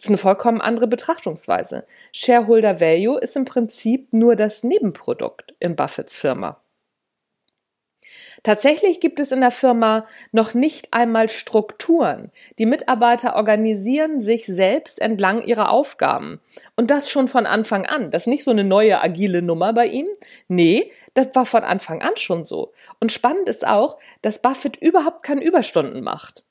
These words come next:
Ach, und, und, und. Ich könnte noch weiter und weiter erzählen. Anschauen lohnt sich auf jeden Fall, denn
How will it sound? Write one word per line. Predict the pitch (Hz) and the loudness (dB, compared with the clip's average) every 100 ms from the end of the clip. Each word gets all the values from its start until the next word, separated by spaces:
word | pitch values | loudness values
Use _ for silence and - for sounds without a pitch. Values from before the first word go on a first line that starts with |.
| - | -6
Ach, | 285 294 262 - | -2 0 -2 0
und, | - 277 - | 0 2 0
und, | 208 | -2
und. | 170 - | -4 -6
Ich | - | -10
könnte | - 247 226 233 226 220 220 - _ _ _ _ _ | 0 0 2 2 4 2 0 -6 _ _ _ _ _
noch | 208 254 233 | -2 0 2
weiter | 269 320 311 | 4 4 4
und | 240 | 2
weiter | 240 240 190 | 4 2 2
erzählen. | - - 170 151 180 - - - _ | -2 -4 -2 -2 -2 -8 -20 -20 _
Anschauen | - 277 277 277 269 | -2 -2 0 -2 0
lohnt | 247 247 285 311 311 | 0 0 0 -2 -6
sich | - 247 - | -4 -4 -2
auf | 214 214 | -4 -4
jeden | - 220 208 | -4 -4 -4
Fall, | - 160 165 262 - - _ - | -2 -2 -2 -6 -16 -20 _ 0
denn | 226 240 | 2 0